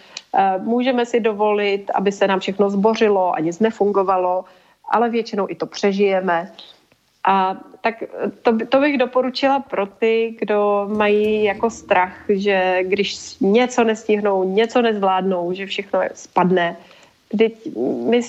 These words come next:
my si můžeme dovolit, aby se věci v našem životě nepovedly tak, jak si je představujeme. A je dost pravděpodobné, že pořád budeme mít hezký život. <laughs>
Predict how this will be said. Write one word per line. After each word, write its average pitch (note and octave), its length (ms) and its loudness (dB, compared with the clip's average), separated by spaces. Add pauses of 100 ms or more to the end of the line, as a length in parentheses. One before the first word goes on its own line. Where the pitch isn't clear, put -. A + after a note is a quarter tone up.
(120)
my B3 80 2
si B3+ 120 0
můžeme A3+ 440 2
dovolit, F#3 560 0
aby F3+ 460 -2 (400)
se F#3+ 440 2
věci F#3+ 420 0
v F#3 40 -2
našem F#3 260 -2
životě F#3 340 0
nepovedly F3 680 0
tak, F3 180 0
jak F3 160 0
si - 320 -4
je F3 100 2
představujeme. F3+ 1200 -2 (560)
A F#3+ 420 0 (100)
je G#3 160 0
dost G#3 180 -12
pravděpodobné, G3 560 -2
že G#3 80 -4
pořád F#3 300 0
budeme E3+ 200 0
mít E3+ 120 -4
hezký F3 260 -2
život. E3+ 300 0
<laughs> - 20 -2